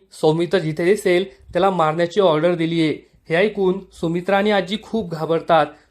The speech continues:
सुमित्रा रडू लागते. आजी म्हणते, "शेवटी सगळं माझ्या सौमित्रच्या जीवाशी आलं ना, केलं या जानकी आणि ऋषिकेशनी आणि आता भोगावं लागला माझ्या सौमित्राला, त्यामुळे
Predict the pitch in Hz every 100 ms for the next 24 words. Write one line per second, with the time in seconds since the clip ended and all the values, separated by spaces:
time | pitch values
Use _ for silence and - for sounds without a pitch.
0 | - - 202 208 220 220 156 180 175 -
1 | 185 160 127 _ _ - 151 135 156 180
2 | 220 180 175 175 _ - 175 165 202 208
3 | 202 202 190 208 202 170 175 175 185 214
4 | 165 175 170 180 170 175 165 131 - _
5 | _ 208 214 185 185 185 180 175 139 147
6 | 156 190 196 170 - 175 175 175 175 143
7 | - _ - 156 170 151 139 147 151 165
8 | 190 185 175 180 - _ 156 156 196 190
9 | 160 156 156 160 156 127 - _ _ 196
10 | 196 226 196